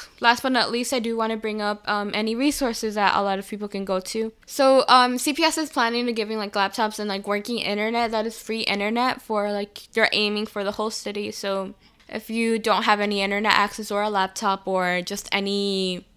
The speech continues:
any technology, that there is a hotline that you can ask for. So seven seven three, four one seven, one zero six zero, or email family service at C P S E D U.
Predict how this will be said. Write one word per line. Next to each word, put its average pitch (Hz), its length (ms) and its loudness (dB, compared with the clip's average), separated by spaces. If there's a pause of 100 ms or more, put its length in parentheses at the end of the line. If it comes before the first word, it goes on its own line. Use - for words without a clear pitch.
(320)
any 247 180 6
technology, 208 640 0
that 196 240 2
there 233 180 6
is 220 280 6
a 190 60 8
hotline 202 640 4
that 185 440 2 (120)
you - 80 -10
can 240 100 2
ask 202 260 0
for. 294 300 0 (120)
So 233 320 2
seven 233 300 2
seven 240 280 0
three, 220 340 0
four 208 240 0
one 233 160 2
seven, 202 720 0 (240)
one 233 320 4
zero 220 300 4
six - 360 -6
zero, 240 540 -2 (580)
or 214 160 8
email 233 320 4
family 220 400 2
service 208 640 0
at 202 220 0
C 220 100 -8
P 208 180 -8
S 202 180 -6
E 202 80 -6
D 190 60 -8 (220)
U. 277 220 0